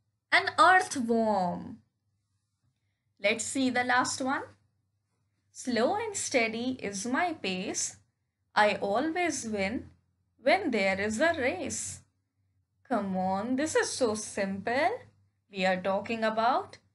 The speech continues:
tortoise. The last riddle is based on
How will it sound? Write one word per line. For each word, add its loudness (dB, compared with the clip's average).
tortoise. 0
The -2
last 4
riddle 0
is -2
based -6
on -2